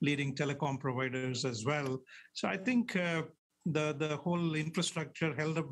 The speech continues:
very well. And I think in one of the surveys, uh, I think Tufts University conducted, I think Toronto came up among the top ten cities which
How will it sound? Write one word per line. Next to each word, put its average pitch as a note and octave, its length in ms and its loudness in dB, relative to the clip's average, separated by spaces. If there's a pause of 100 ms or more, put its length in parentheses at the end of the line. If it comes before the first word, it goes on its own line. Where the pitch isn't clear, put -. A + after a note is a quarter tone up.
(160)
very D3+ 240 0
well. D3+ 320 -2 (440)
And C3 120 -2
I C3 100 0
think F3 280 0
in D#3+ 100 2
one D3 140 0
of E3 100 -2
the E3+ 140 2
surveys, D#3 800 0
uh, C#3+ 380 0 (960)
I D3+ 80 2
think - 300 -2
Tufts - 300 0
University D#3+ 680 2
conducted, D3+ 520 2
I D3 100 2
think D3+ 300 -2
Toronto C#3 480 2
came C#3 260 0
up C#3+ 160 -2 (460)
among D3 220 4
the C3+ 80 2
top E3 520 -2
ten D#3+ 200 2
cities D3 680 0
which C3+ 420 -2